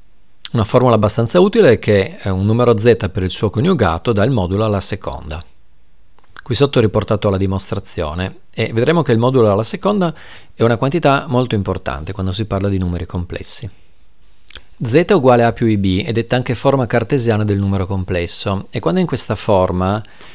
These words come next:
è abbastanza complicato effettuare potenze, soprattutto con esponenti grandi, e radici. Invece queste operazioni sono molto più comode quando il numero complesso è in forma trigonometrica,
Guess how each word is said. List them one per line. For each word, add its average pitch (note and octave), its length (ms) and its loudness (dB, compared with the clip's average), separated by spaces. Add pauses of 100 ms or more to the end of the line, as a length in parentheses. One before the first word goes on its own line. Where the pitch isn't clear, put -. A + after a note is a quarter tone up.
è B2 80 -2
abbastanza B2 420 0
complicato B2 960 2
effettuare G#2+ 640 0
potenze, G#2 1000 0
soprattutto G2+ 500 -6
con F#2+ 140 -4
esponenti G#2 480 -4
grandi, F#2+ 720 -2
e G2 260 -4
radici. F2+ 640 -4 (460)
Invece E3 280 2
queste D3 220 -4
operazioni D3+ 500 2
sono A#2 200 -2
molto C3+ 220 -2
più F#3+ 120 -6
comode F#3+ 320 0
quando A#2 240 0
il A2+ 60 0
numero B2 240 0
complesso A#2+ 560 -2
è - 20 0
in B2+ 80 -4
forma G2 320 0
trigonometrica, F#2+ 960 -4